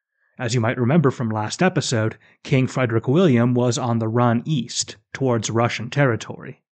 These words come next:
Unfortunately for the Prussians, there were not one, not two, but three French corps bearing down on Blücher and his men. Though after weeks of hard fighting and constant marching,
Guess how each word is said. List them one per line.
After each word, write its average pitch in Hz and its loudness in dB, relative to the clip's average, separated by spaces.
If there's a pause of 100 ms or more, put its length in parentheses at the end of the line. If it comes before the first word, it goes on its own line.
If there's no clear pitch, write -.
(760)
Unfortunately 160 2
for 123 -4
the 117 0
Prussians, 113 -2 (300)
there 127 4
were 120 4
not 113 -2
one, 117 0
not 117 -4
two, 123 2 (180)
but 127 -2
three 143 0
French 127 -2
corps 113 2
bearing 117 2
down 117 2
on 113 -2
Blücher 147 4
and 117 -4
his 110 -2
men. 120 -2 (760)
Though 120 0
after 117 -2
weeks 120 2
of 110 0
hard 113 2
fighting 120 0
and 104 -6
constant 123 -4
marching, 135 2